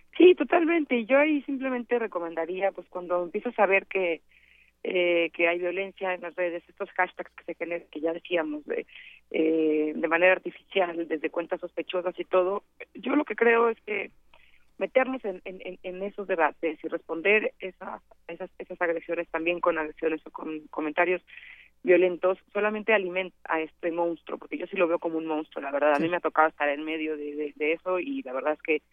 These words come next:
Speaker 1: eh, es, es bien complicado porque de repente dices, "No, esto no es real, esto es en redes sociales, no me tengo que asustar ni me tengo que sentir, eh, amedrentada, esto no,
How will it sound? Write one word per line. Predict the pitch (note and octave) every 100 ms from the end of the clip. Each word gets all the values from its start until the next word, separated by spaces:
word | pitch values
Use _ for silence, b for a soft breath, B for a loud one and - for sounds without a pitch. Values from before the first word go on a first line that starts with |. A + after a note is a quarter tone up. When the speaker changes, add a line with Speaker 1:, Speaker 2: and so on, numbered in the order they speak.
| b b b b b -
Speaker 1:
eh, | - E3+ D#3+ D#3+ D#3 -
es, | - F#3+ -
es | - A3+
bien | A#3 A3
complicado | A3+ G3+ G#3+ G3+
porque | F3 - D#3 - _ _
de | G3 F#3+
repente | F#3 G3 G3
dices, | F#3+ F#3+
"No, | A3+ C4+ -
esto | -
no | C#4 B3+
es |
real, | G#3 G3 F#3
esto | - F#3
es |
en | F3
redes | F3 E3
sociales, | D#3+ F3+ D3+ D#3
no | F#3
me |
tengo | F#3 F3
que | D3+
asustar | D3 C#3+ - -
ni | E3+ D#3
me | D3+
tengo | E3 D#3+
que | E3
sentir, | D3+ D#3+ D#3 D3+ -
eh, | D3 -
amedrentada, | D3+ D3+ D3 D#3 G3+ F#3+ F3
esto | - F3
no, | D#3+ D3+